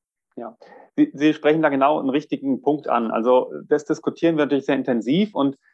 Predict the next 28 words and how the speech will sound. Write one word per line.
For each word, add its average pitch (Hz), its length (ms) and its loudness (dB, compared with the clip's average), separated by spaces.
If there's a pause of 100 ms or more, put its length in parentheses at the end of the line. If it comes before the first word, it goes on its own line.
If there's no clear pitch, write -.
(140)
wir 127 100 0
sehen 147 180 2
hier 160 160 0
auch 135 120 -2
zwei 120 260 2
Tendenzen. 117 680 -2 (420)
Ähm, 131 460 0 (140)
die 147 340 0
privat 143 540 2
aktiven 135 580 -4
Unternehmen, 123 760 0
die 123 160 0
jetzt 120 200 0
On-Demand-Shuttle 131 840 0
anbieten, 139 460 -2
beziehungsweise 120 1000 0 (160)
autonom 127 440 0
fahrende 123 380 0
Shuttle 127 440 0
in 113 180 -6
Zukunft - 320 -6
anbieten 135 400 -2
wollen, 123 240 2
die 131 80 -4
fokussieren 139 580 -2
sich 139 280 -2 (300)
rein 127 500 2
auf 123 420 2